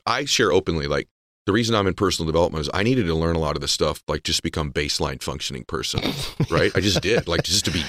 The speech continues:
Speaker 1: decent.
Speaker 2: Yeah.
Speaker 1: And then as I got good at it, I'm like, "Wait a minute, I know some stuff and I can refine this stuff and almost perform on a superhuman level as a very average man."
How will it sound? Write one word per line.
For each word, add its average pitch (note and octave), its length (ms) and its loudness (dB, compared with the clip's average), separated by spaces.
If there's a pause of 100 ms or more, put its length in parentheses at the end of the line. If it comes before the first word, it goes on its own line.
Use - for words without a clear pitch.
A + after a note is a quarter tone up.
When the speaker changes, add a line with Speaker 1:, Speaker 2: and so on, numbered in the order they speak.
Speaker 1:
decent. F#2 480 -2
Speaker 2:
Yeah. A2+ 240 4
Speaker 1:
And G#2 180 2
then G#2+ 300 4
as G2 200 2
I F#2+ 140 2
got F2 340 0
good A#2 200 6
at E2 200 2
it, E2 80 0
I'm E2 120 0
like, D#2+ 180 -2
"Wait G2+ 180 4
a F#2+ 60 4
minute, C#2 240 -6 (140)
I E2+ 120 0
know A#2 160 0
some D#2 200 -2
stuff F#2+ 340 2
and D2+ 100 -6
I G2 60 0
can E2+ 140 -4
refine E2+ 320 -2
this D#2+ 100 -2
stuff D#2 280 -2
and D2+ 120 -6 (560)
almost F#2+ 520 2
perform E2+ 680 2 (260)
on F#2 140 2
a E2 60 0
superhuman E2+ 840 0
level C#2 420 -4 (140)
as E2+ 100 0
a F2 60 0
very F2+ 260 2
average D#2+ 380 -2
man." B2+ 320 -6